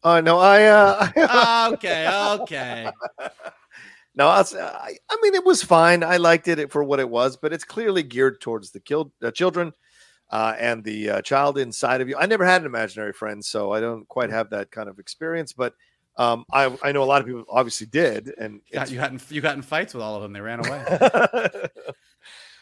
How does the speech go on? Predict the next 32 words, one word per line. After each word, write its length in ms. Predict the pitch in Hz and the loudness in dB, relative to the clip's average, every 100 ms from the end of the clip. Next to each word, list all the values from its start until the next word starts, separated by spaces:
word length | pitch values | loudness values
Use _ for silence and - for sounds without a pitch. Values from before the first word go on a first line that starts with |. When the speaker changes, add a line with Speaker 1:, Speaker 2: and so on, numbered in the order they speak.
| _ - | _ 2
Speaker 1:
Why 200 | 175 269 | 6 8
aren't 180 | 262 | 6
you 140 | 277 302 | 2 6
real? 380 | 370 339 190 _ | 8 8 4 _
Uh, 360 | 160 165 170 170 | 4 8 8 8
no, 220 | 165 165 | 4 2
and 260 | 165 175 170 | 2 0 0
then 120 | 180 | -6
the, 140 | 175 175 | -4 -6
so 460 | - 220 202 180 - _ _ | 4 6 6 2 -6 _ _
the 140 | 208 - | -4 0
<laughs> 80 | |
idea 420 | - 233 - 226 254 | -2 -4 -4 -2 0
of 360 | 247 208 190 165 | 0 -2 -4 -2
having 300 | 240 233 196 | -2 -4 -6
this 240 | 160 - _ _ _ | -8 -8 _ _ _
is 160 | 254 240 | -10 -6
a 60 | |
very 320 | 240 240 240 | -4 -2 -2
smart 380 | 220 196 196 196 | -4 -2 0 0
and 80 | 165 | -4
sweet 260 | - 190 170 | -10 -6 -4
idea 360 | 160 143 160 | -4 -4 -6
that 120 | 151 | -4
appeals 440 | 143 _ 160 170 156 | -6 _ -8 -6 -8
to 120 | 151 | -6
a 40 | 143 | -2
lot 240 | 127 127 | 0 -2
of 100 | 120 | -4
people, 300 | 127 120 123 | -10 -12 -12
universal 460 | 123 117 120 113 110 | -12 -10 -10 -10 -14
people. 400 | 117 113 113 | -16 -12 -14